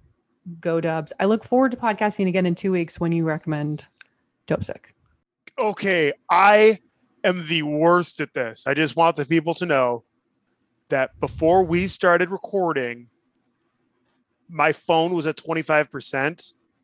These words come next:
Speaker 2: and I like, guilty pleasure, I like watching the morning show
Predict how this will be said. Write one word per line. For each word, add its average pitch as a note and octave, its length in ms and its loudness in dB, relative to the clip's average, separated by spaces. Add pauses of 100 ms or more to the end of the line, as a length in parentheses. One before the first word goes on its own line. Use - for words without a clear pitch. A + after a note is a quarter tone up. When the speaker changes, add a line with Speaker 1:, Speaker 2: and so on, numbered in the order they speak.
(160)
Speaker 2:
and D#3+ 120 -2
I D3+ 100 4
like, D3 380 2 (380)
guilty C#3 240 -6
pleasure, B2+ 400 -6 (360)
I C3+ 100 4
like C#3+ 220 2
watching D3+ 440 0
the D3 60 -2
morning C3+ 360 -8
show D#3+ 460 2